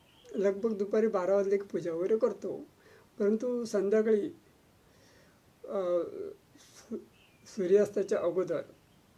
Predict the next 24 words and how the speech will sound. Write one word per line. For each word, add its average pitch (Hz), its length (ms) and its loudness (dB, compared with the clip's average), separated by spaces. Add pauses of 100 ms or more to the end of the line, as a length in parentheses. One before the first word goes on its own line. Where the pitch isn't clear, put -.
(380)
त्याचं 180 200 0
विसर्जन 160 500 -4
करावं. - 340 -14 (960)
आता 214 180 4
विसर्जन 247 640 4
कसं 220 280 0
करावं 120 480 -8 (160)
हे 196 120 4
मोठा 196 340 2
प्रश्न 180 400 -4
आहे. 143 380 -12 (1600)
तर 196 60 0
मंडळी, 202 420 6
विसर्जन 202 540 2
करत 185 280 -2
असताना 175 640 -4 (640)
अळू 180 300 2
असते, 185 360 -8 (440)
ते - 40 -8
अळवाच्या 190 500 -2 (120)
खाली 175 280 -6
नेऊन 175 300 -2
ठेवावं - 460 -12 (680)
आणि 160 260 -6